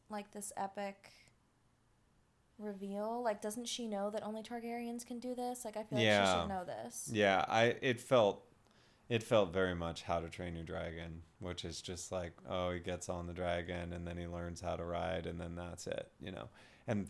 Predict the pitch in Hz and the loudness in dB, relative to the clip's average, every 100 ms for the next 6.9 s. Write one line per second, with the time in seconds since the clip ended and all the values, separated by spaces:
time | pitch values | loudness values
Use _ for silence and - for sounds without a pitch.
0 | - 104 95 92 95 87 87 90 82 82 | 0 0 2 6 8 6 2 -4 -4 -4
1 | 92 85 95 87 95 87 87 - 87 85 | -6 -4 -4 -2 -2 -2 -4 -4 -4 -4
2 | - 92 85 92 80 - - - - _ | -6 -4 -4 -4 -6 -8 -12 -20 -20 _
3 | - 104 95 - 92 87 _ _ - 101 | -4 -2 0 0 0 -2 _ _ -6 0
4 | 104 104 101 90 73 - - _ _ - | 2 4 6 4 2 -4 -14 _ _ -4
5 | 101 104 113 113 117 - 110 104 101 - | 4 8 10 10 8 10 10 10 6 6
6 | 92 87 85 82 76 87 85 82 | 4 4 4 2 2 2 2 2